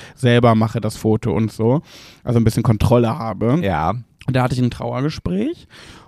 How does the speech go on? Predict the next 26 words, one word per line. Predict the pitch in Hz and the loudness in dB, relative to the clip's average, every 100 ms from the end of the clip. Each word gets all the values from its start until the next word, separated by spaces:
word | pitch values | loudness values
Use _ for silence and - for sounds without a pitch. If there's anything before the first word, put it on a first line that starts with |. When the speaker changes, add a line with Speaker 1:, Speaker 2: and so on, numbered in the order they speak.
| _ | _
Speaker 1:
und | 156 147 147 143 147 143 | 6 8 8 8 6 4
bin | 143 | 2
vom | 127 135 | -2 -4
Trauergespräch | 135 123 120 - 120 117 | 0 0 0 -4 -6 -6
zum | - | -6
Einkaufen | 165 175 180 180 | -4 0 -2 -2
gefahren, | 160 - 151 151 | -4 0 0 0
stand | 139 131 | -2 -2
auf | 90 | -4
dem | - | -6
Parkplatz | - 147 - 160 151 | -6 -6 -2 -4 -2
und | 131 | -6
gucke | - 127 131 | -4 -2 -2
kurz, | - 127 120 - | -2 0 0 -2
äh, | 117 | -4
bei | 117 | -2
Insta | 127 156 160 | -2 0 0
rein, | 139 147 139 | 2 2 2
sehe | 135 123 | 2 2
so, | 131 | 4
„Oh, | 190 | 4
ich | 143 | 2
wurde | 127 123 | -2 -4
irgendwo | 113 120 | -4 -4
markiert.“ | 113 - 175 135 - | -4 -2 0 -2 -2
Hm? | 120 127 226 | -6 -4 -4